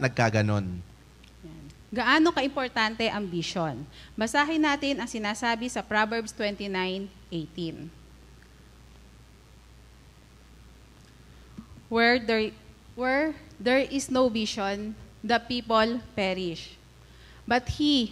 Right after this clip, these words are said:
Speaker 2: that, that keepeth the law, happy is he."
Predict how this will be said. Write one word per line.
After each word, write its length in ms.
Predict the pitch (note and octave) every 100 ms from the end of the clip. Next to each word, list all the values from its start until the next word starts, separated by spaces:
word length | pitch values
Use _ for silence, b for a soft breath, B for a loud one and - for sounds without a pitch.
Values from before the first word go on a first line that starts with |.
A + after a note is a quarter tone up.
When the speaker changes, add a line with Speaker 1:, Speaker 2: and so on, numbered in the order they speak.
| A3+
Speaker 2:
that, 240 | G#3+ A3 - - - -
that 160 | B3 - -
keepeth 400 | C#4 C#4+ C#4+ C#4 - -
the 160 | B3
law, 320 | A3+ G3 F#3+ G#3 - - - -
happy 400 | A#3+ A3 A3+ G#3 G3
is 240 | G3+ G3 -
he." 400 | - F3 D#3 D#3+